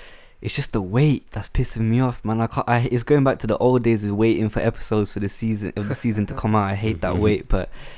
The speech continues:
Speaker 1: yeah, like, I'm almost tempted to just, I did this before as well for, like, I think the sixth season, or it might have been, might have been,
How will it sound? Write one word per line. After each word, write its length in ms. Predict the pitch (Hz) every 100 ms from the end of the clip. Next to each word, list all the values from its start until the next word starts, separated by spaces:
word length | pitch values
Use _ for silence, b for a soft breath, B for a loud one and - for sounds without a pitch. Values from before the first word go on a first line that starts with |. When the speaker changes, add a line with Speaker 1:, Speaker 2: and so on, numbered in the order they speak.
| B -
Speaker 1:
yeah, 260 | 98 95 87
like, 280 | 90 - -
I'm 220 | 120 123 - -
almost 400 | - 156 135 117
tempted 400 | - 123 120 104 101
to 100 | 104
just, 380 | 104 95 - - - - - _ _ -
I 100 | 101
did 160 | 120 110
this 100 | 101
before 380 | 95 - 110
as 80 | 101
well 180 | 107 101
for, 140 | -
like, 180 | 92 85 -
I 40 | -
think 200 | - 87
the 60 |
sixth 340 | - - - -
season, 420 | 87 92 82 69
or 120 | - 98
it 20 |
might 100 | 104
have 80 | 101
been, 220 | 95 - - - - - _ _ -
might 80 |
have 60 | 95
been, 140 | 82